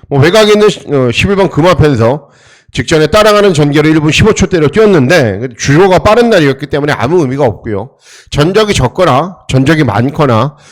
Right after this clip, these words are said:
대부분의 마필들이 천사백은 뭐, 천이백도 마찬가지지만은 부담스러울 수밖에 없는 경주 거리입니다. 자, 그런 가운데에서도 선전을 기다는 말은 칠 번 라운플래터라는 말입니다.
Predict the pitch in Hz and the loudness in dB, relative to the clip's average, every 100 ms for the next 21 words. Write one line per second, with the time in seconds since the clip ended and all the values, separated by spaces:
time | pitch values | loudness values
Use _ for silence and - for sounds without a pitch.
0 | - - 139 170 196 185 147 139 143 139 | -14 -2 0 2 4 4 2 2 0 0
1 | 135 208 214 208 180 127 139 196 _ _ | 0 0 0 2 2 2 -2 -4 _ _
2 | _ _ 107 110 - 208 208 196 131 - | _ _ -6 -4 0 0 0 0 -2 -2
3 | 131 120 117 110 104 110 - _ _ _ | -2 -2 -2 -2 -2 -4 -8 _ _ _
4 | 131 185 233 196 185 156 - 131 - 135 | 0 0 0 2 2 2 0 -2 0 -2
5 | 113 117 110 101 92 95 101 98 92 98 | -2 -4 -2 -4 -4 -6 -6 -6 -6 -6
6 | 139 - _ _ _ - - _ - - | -8 -12 _ _ _ -20 -20 _ -20 -10
7 | - 123 - 196 233 208 196 190 160 156 | -4 0 2 2 2 2 2 4 4 4
8 | 165 190 160 202 196 180 135 139 147 117 | 2 2 0 0 2 2 2 2 0 0
9 | 107 139 180 - _ _ _ _ _ _ | -2 -2 -4 -10 _ _ _ _ _ _
10 | - 190 135 123 170 - _ _ _ _ | -6 -2 -2 -2 -6 -14 _ _ _ _
11 | - 110 131 202 220 - 165 147 123 104 | -8 0 2 2 2 0 0 0 -2 -2
12 | 120 120 101 95 87 92 | -2 -4 -4 -8 -10 -16